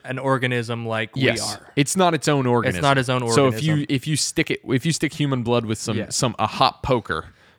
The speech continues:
Speaker 2: it doesn't do
Speaker 1: Right.
Speaker 2: anything, right?
Speaker 1: So,
Speaker 2: Yeah.
Speaker 1: um, again, it's Kurt Russell, Mc-,
Speaker 2: Yeah.
Speaker 1: McCre-, McCready.
Speaker 2: McCready, something like that,
Speaker 1: Uh,
Speaker 2: yeah.
Speaker 1: McCready's character, I think,
Speaker 2: Yeah.
Speaker 1: notices that, like,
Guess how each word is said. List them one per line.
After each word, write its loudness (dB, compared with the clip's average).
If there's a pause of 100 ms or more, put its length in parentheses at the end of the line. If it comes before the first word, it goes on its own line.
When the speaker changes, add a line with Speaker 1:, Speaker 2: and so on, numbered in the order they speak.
Speaker 2:
it 0
doesn't 4
do 4
Speaker 1:
Right. 2
Speaker 2:
anything, -12 (200)
right? 0
Speaker 1:
So, 2
Speaker 2:
Yeah. 0
Speaker 1:
um, -8 (380)
again, -4
it's -10
Kurt -6
Russell, -8
Mc-, -8
Speaker 2:
Yeah. 0
Speaker 1:
McCre-, -2
McCready. -4
Speaker 2:
McCready, -2
something -6
like -8
that, -2
Speaker 1:
Uh, 2
Speaker 2:
yeah. 0 (100)
Speaker 1:
McCready's -2
character, -2
I -2
think, -6
Speaker 2:
Yeah. -2
Speaker 1:
notices -4
that, -8
like, -8